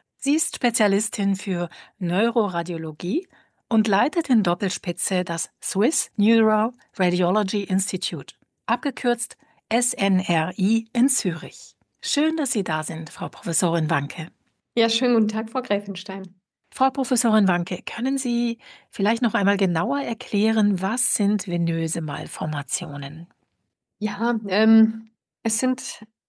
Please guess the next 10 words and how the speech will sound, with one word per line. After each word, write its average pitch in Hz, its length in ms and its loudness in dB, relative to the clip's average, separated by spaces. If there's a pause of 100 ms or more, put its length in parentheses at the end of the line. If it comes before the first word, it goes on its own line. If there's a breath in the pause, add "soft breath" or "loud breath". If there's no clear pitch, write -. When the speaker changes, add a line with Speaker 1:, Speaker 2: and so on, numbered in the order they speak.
Speaker 2:
angeborene, 226 1160 0 (380)
gutartige, 220 1160 0 (360)
nicht 233 400 0
planmäßig 226 840 0
verlaufende 202 760 -2
Venen, 233 480 0 (460 loud breath)
die 214 140 0
nicht 233 360 0
sich - 720 -6
tubulär 247 720 2